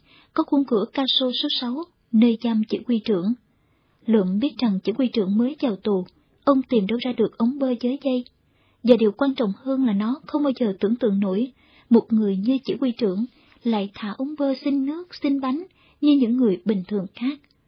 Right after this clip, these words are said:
Ông là phải mang súng săn voi của Bảo Đại, đi lừng lững trong chiến hào với đôi ủng lấm bùn và giương súng bắn hạ xe bọc thép của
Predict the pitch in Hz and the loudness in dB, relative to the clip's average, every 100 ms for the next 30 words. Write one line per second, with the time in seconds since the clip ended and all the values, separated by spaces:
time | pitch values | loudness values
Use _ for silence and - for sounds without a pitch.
0 | _ _ _ - 247 233 226 185 202 190 | _ _ _ -4 -2 0 -2 -6 -8 -6
1 | 233 269 269 262 262 294 349 285 277 262 | -4 0 0 -2 -6 -8 -6 -2 0 0
2 | 269 254 269 262 226 220 185 202 _ _ | -2 -4 -4 -4 -4 -4 -6 -8 _ _
3 | _ 247 294 254 214 196 190 233 - 269 | _ 0 2 4 2 0 0 -2 0 -2
4 | - 285 359 254 190 185 277 269 247 196 | 0 -8 -6 -6 -6 -4 -2 -2 0 0
5 | 208 247 311 330 226 185 _ _ _ - | 0 -2 -4 -2 -2 -2 _ _ _ -4
6 | 208 180 - 247 240 - 233 254 285 240 | -2 -2 -2 0 0 -2 -2 -4 -2 -4
7 | 339 277 190 196 262 208 - 285 330 - | -4 -6 -6 -6 -4 -4 -6 -10 -8 -4